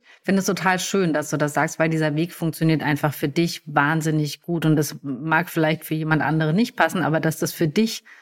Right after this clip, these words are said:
so unglaublich stimmig ist und passend und dass du ja auch die Alternativen genannt hast. Also Thesaurieren für jeden, der jetzt <laughs> vielleicht nicht unbedingt in, in dem Finanzjargon so drin ist. Also dann werden sozusagen die Ausschüttungen direkt reinvestiert. Also du bekommst sie eben nicht ausgezahlt und zahlst dann keine Steuern.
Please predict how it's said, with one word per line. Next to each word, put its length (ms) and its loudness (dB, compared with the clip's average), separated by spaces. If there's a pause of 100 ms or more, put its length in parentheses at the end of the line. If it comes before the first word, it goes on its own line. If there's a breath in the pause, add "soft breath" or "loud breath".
(220 loud breath)
so 140 -8
unglaublich 600 0
stimmig 420 -2
ist 180 -4
und 160 -4
passend 400 0
und 220 0
dass 160 0
du 100 -4
ja 240 0
auch 120 -2
die 180 -8
Alternativen 720 0
genannt 340 0
hast. 160 -2
Also 220 0
Thesaurieren 560 0
für 160 -2
jeden, 320 0
der 100 0
jetzt 160 -2
<laughs> 0 -
vielleicht 380 -4
nicht 340 -2
unbedingt 540 0 (500 loud breath)
in, 320 0 (160 loud breath)
in 140 2
dem 160 2
Finanzjargon 880 2
so 160 0
drin 320 0
ist. 140 -2
Also 180 0
dann 220 0
werden 240 0
sozusagen 500 -2
die 80 -4
Ausschüttungen 480 -2
direkt 340 -2
reinvestiert. 720 -2
Also 200 0
du 80 -2
bekommst 420 0
sie 100 -4
eben 140 -2
nicht 320 -2
ausgezahlt 760 -2
und 120 0
zahlst 360 0
dann 120 2
keine 360 0
Steuern. 600 0